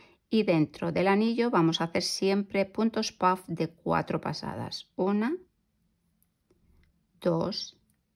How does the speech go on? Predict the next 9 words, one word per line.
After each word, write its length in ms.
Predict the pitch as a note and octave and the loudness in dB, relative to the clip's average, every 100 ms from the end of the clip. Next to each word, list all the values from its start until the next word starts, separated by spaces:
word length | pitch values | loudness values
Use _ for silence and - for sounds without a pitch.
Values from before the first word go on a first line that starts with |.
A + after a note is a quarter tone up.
| _ _ _ _ _ _ _ _ _ _ _ _ _ _ | _ _ _ _ _ _ _ _ _ _ _ _ _ _
tres 680 | - F3+ F3+ G3 - - - _ _ _ _ _ _ _ _ _ _ _ _ | -2 0 2 0 -4 -6 -8 _ _ _ _ _ _ _ _ _ _ _ _
y 120 | - A3 | -2 -2
cuatro. 400 | - - - - - _ _ _ | -2 -10 -10 -20 -20 _ _ _
A 100 | F3+ | 2
la 100 | F3+ | 4
misma 300 | G3+ A#3 A#3 | 2 2 0
altura, 500 | G#3+ G#3+ C#3 - - _ | 0 -2 -6 -6 -12 _
estiráis 640 | - D#3+ - D#3+ F#3 G#3+ - | -2 -2 0 0 2 0 -4
bien. 260 | - - | -6 -8